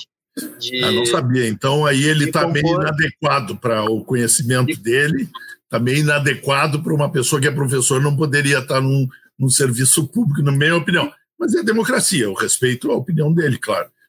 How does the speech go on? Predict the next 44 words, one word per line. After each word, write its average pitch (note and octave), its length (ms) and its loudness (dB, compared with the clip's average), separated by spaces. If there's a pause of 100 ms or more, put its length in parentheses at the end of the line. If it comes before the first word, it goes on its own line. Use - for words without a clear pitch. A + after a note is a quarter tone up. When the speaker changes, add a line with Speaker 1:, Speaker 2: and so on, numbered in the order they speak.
Speaker 2:
Só C3 160 -2
Speaker 1:
De C3 60 2
Speaker 2:
não D#3 140 2
Speaker 1:
compor D#3 320 2
Speaker 2:
respeito F3 340 -2
que - 80 -2
ele F3+ 160 2
diga E3+ 340 2
que F#3 140 -4
eu G3 140 0
não A#3 120 0
sei F3+ 380 -2 (140)
o A#2+ 80 -4
que A#2+ 100 -2
tô C#3+ 140 -2
falando, C3+ 400 0 (260)
porque D3 220 -2
eu F3 80 2
sei. G#2 300 -6 (840)
É G#2 80 -4
isso C3 200 0
Speaker 1:
de D#3+ 60 -6
Speaker 2:
que F3 60 -4
eu D#3+ 100 0
não D#3+ 120 -4
Speaker 1:
compor D#3 160 0
Speaker 2:
respeito. F3 240 -4
Speaker 1:
esse, D#3+ 240 0
é, C#3+ 100 0 (540)
de, - 240 -4
eu D3 100 2
tive D#3+ 160 -6
dificuldade D#3 460 -2
de F3 100 -12
compor E3 400 -2
a D3+ 140 0
mina, D3+ 360 -2
porque B2+ 640 -2
Speaker 2:
Uhum. B2+ 260 -6 (400)
Speaker 1:
várias C#3+ 320 0
pessoas E3 480 0
declinaram E3 680 0
do - 120 -2
convite, B2+ 540 -4